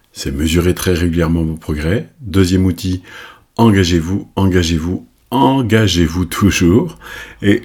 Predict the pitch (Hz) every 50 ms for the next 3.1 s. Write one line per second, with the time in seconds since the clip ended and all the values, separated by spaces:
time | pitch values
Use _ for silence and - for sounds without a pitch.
0 | - - - - 135 131 113 101 104 92 85 82 80 - 120 127 78 82 - -
1 | - - 135 139 135 117 92 87 85 82 92 110 110 - 87 - - - 87 78
2 | 90 117 117 - - 90 82 85 80 76 - - 147 135 98 80 - - 92 117
3 | 123 -